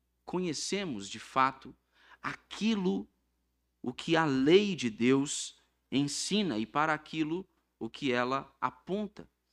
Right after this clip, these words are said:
Muitos de nós somos ignorantes quanto ao sentido último,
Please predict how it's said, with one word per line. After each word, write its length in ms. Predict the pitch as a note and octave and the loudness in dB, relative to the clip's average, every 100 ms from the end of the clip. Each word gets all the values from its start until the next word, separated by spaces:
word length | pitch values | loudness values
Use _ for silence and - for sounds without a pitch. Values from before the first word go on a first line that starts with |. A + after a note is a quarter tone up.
| _ - _ | _ -20 _
Muitos 580 | C3 D3+ A#3 C4 B3+ D#3+ | -6 0 2 0 -2 -6
de 120 | D3+ | -4
nós 300 | D#3+ C#3+ E3+ | -2 0 0
somos 460 | - F3 F3 C#3 C3+ | 0 -4 -4 -6 -8
ignorantes 920 | F#3 F3 G3 F#3 E3+ F#3 G3 - - | -8 -6 -6 -4 -4 -6 -6 -6 -8
quanto 380 | - F#3+ F#3+ F#3 | -6 -8 -6 -8
ao 80 | |
sentido 640 | F3 - F#3+ F3+ - F#3 F#3 | -6 -6 -6 -6 -8 -8 -6
último, 760 | F#3 G3+ A3 G#3+ - D#3 A#2+ | -4 -2 -2 -4 -4 -2 -4